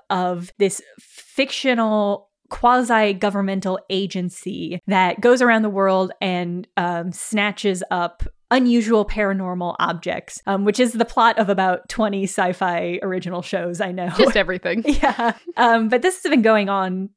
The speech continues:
Speaker 1: since, like, the, the two thousand, like, the late two thousand. So I think it predates a lot of that. A, a lot of 'em skew horror. Um, some of 'em are, are jokes. <laughs> Some of 'em are just
Speaker 2: <laughs>
Speaker 1: joke entries, and some of 'em are, are a kind of sci-fi fantasy. But a lot of 'em skew horror, so it,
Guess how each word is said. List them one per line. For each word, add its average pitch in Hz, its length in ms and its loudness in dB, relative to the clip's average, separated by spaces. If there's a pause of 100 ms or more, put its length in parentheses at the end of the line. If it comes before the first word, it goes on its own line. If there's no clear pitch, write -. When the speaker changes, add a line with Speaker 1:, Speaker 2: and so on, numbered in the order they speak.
Speaker 1:
since, 202 200 -4
like, 180 200 -4
the, 185 180 -4 (120)
the 196 80 -2
two 202 240 -2
thousand, 180 480 -2
like, 185 160 -6
the 180 100 -8
late 180 200 -6
two 180 160 -8
thousand. 170 480 -4
So 185 120 -6
I 185 80 -4
think 202 160 -8
it - 80 -8
predates 170 400 -10
a 170 40 -12
lot 160 200 -10
of 165 80 -12
that. - 300 -10 (180)
A, 214 200 2
a 220 100 2
lot 233 280 2
of 285 80 0
'em 262 120 2
skew 233 380 -4
horror. 247 520 -2 (240)
Um, 196 280 2
some 247 240 0
of 254 140 0
'em 233 160 4
are, 208 300 2
are 190 320 0 (100)
jokes. 208 540 -2 (140)
<laughs> 392 120 6
Some 285 160 0
of 294 80 2
'em 262 160 2
are 240 60 6
just 226 240 4
Speaker 2:
<laughs> 202 60 0
Speaker 1:
joke 196 180 0
entries, 220 360 -4
and 190 120 -4
some 202 160 -2
of 190 80 -2
'em 190 120 -2
are, 180 220 -2
are 180 300 0
a - 60 -10
kind 185 220 -8
of 180 80 -12
sci-fi 180 460 -4
fantasy. 190 640 -8 (100)
But 233 100 4
a - 20 2
lot 277 360 4
of 302 80 6
'em 240 120 4
skew 233 400 -2
horror, 190 400 0
so 190 240 -2
it, 202 220 2